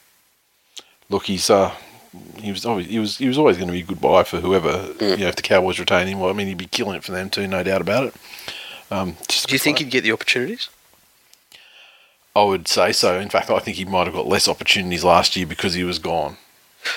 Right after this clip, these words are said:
Speaker 2: No, no, no, sorry, I'm saying, so in, in this Newcastle
Speaker 1: Yeah,
Speaker 2: team,
Speaker 1: okay.
Speaker 2: he's very clearly the focal point
Speaker 1: Well,
Speaker 2: of a
Speaker 1: yeah,
Speaker 2: lot
Speaker 1: he
Speaker 2: of their
Speaker 1: would, he
Speaker 2: attack.
Speaker 1: would have to, he would have to pay. So, but I mean, look,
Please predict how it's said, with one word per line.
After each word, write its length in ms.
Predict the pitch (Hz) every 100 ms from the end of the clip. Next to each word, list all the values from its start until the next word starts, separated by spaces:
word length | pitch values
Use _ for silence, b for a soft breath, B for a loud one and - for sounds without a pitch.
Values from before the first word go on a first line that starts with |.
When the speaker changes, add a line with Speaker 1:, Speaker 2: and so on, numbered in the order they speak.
| B -
Speaker 2:
No, 260 | 131 113
no, 80 | 92
no, 60 | 78
sorry, 220 | - 87
I'm 80 | 90
saying, 380 | - 80 65 -
so 220 | 101 92 - _ - - -
in, 160 | 131 -
in 120 | 135
this 200 | 139 104
Newcastle 480 | 104 95 95 87 87
Speaker 1:
Yeah, 180 | 104 95
Speaker 2:
team, 160 | - -
Speaker 1:
okay. 220 | 90 90 82 -
Speaker 2:
he's 240 | 104 90
very 560 | - - - 113 101 92
clearly 560 | - - 101 95 90
the 100 | 87
focal 480 | - - 92 - 92
point 340 | - 90 80 B B B B B B -
Speaker 1:
Well, 260 | 156 139
Speaker 2:
of 160 | 135 90
a 20 |
Speaker 1:
yeah, 120 | 139
Speaker 2:
lot 80 | 101
Speaker 1:
he 60 | 98
Speaker 2:
of 60 |
their 100 | 90 85
Speaker 1:
would, 80 | -
he 60 |
Speaker 2:
attack. 120 | -
Speaker 1:
would 100 | 139
have 160 | 123 110
to, 120 | 135
he 140 | 107 127
would 160 | 120 117
have 140 | 110
to 80 | -
pay. 200 | - 101
So, 220 | - 127 127
but 120 | 160
I 40 |
mean, 220 | 151 139
look, 180 | 151 160